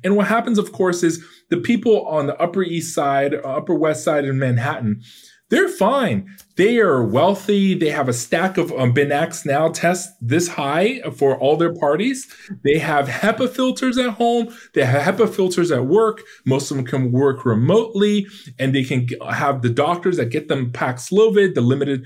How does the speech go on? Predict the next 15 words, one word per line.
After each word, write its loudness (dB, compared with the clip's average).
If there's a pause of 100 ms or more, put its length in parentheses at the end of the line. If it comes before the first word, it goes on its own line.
(140)
supply 0
that 0
there 0
is. 2 (220)
Uh, 2
right 0
now, 0
the -2
U 4
S -2
is 0
running 2
short 0 (160)
monoclonal -2
antibody. 0